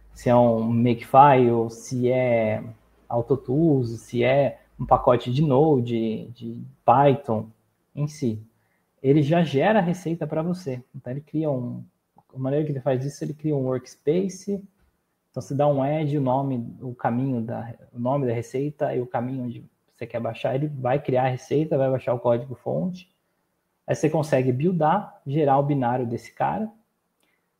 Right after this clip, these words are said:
E aí você consegue fazer um deploy pra um target. Então, se você, esse target pode ser um hardware físico, você passa o endereço de I P dele, onde tá esse fi-, esse, esse hardware, com uma imagem que você já compilou,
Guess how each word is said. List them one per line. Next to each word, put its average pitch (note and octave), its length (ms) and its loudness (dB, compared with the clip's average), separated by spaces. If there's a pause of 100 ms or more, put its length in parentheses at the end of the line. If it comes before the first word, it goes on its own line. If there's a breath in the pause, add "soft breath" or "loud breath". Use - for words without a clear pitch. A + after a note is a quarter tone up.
E D#3 120 2
aí D#3 100 8
você F3+ 220 2
consegue F#3 400 0
fazer D3+ 500 0
um D#3+ 120 -2
deploy D#3+ 520 2
pra F3+ 220 -6
um G#3 140 0
target. A#2 560 2
Então, A2+ 220 -6
se A2 80 -16
você, A#2+ 480 -8 (120)
esse C3+ 180 -14
target C#3+ 380 0
pode C#3+ 240 2
ser D#3+ 180 -4
um C3+ 200 -6
hardware A#2+ 360 -2
físico, F#3 440 -6
você - 120 -20
passa B2 280 -10
o B2 40 -6
endereço A#2+ 300 -4
de A#2+ 60 -8
I - 20 -6
P B2 260 -2
dele, A#2+ 300 -6
onde A#2+ 160 -12
tá A#2 120 -12
esse - 160 -18
fi-, C3 340 -10 (380)
esse, B2 240 -18 (240)
esse B2 200 -20
hardware, B2+ 380 -6 (760)
com B2+ 80 -4
uma A#2+ 80 4
imagem A2+ 440 0
que G#2+ 100 -12
você A#2+ 100 -8
já A2+ 100 -6
compilou, B2 600 -2